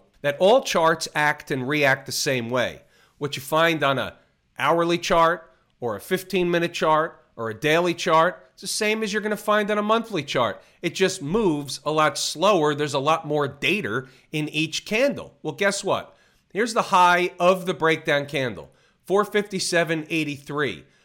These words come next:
What was the close of July? Four fifty-seven seventy-nine,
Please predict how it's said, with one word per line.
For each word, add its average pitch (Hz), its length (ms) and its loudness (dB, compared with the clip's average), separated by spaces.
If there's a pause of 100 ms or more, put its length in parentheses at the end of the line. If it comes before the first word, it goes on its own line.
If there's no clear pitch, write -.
(140)
What 214 160 -4
was 247 140 -6
the 214 100 -4
close 165 800 2 (100)
of 156 220 0
July? 151 600 0 (200)
Four 190 220 2
fifty-seven 185 920 -2 (200)
seventy-nine, 151 1300 0